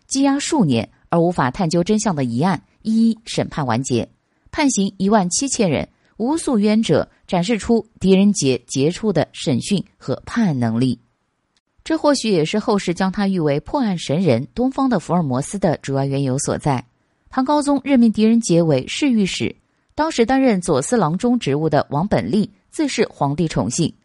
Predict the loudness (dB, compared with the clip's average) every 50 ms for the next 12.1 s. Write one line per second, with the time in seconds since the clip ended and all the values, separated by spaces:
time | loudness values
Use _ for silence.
0 | _ _ _ _ _ -4 0 2 2 4 4 2 0 0 _ -4 2 2 2 2
1 | 2 0 -2 -2 0 0 -2 -2 -2 -4 -6 -6 -6 _ _ -8 -6 -6 -4 -2
2 | -4 -4 -2 -2 -2 0 0 -2 -2 _ _ _ _ _ _ -6 -2 -2 -2 0
3 | 0 0 0 0 -2 -2 -2 -2 -2 -4 0 2 2 2 2 -2 -4 -4 -4 -4
4 | -4 -4 _ _ _ _ _ _ _ _ -2 -2 -2 0 0 0 0 0 -2 -2
5 | -2 0 0 0 0 0 -4 -4 -4 -4 -4 -2 0 -2 -2 -2 -2 -4 -4 -6
6 | _ _ _ _ _ _ _ _ _ _ _ _ _ _ _ _ _ -4 0 0
7 | 2 2 0 0 0 0 0 0 0 -2 -2 0 2 2 2 2 2 0 -2 -4
8 | -2 0 0 0 0 2 0 0 2 2 2 2 2 0 0 0 2 0 0 0
9 | 2 0 -2 -4 -4 -6 -4 -2 -2 -2 -4 -4 -4 -4 -2 -2 -2 0 -2 -2
10 | -2 _ _ _ _ _ _ -4 -2 -2 0 0 0 0 2 2 2 2 0 _
11 | -4 -4 -2 -2 -2 -2 -2 -2 -2 -2 -2 0 0 0 0 -2 -4 -4 -4 -4
12 | -4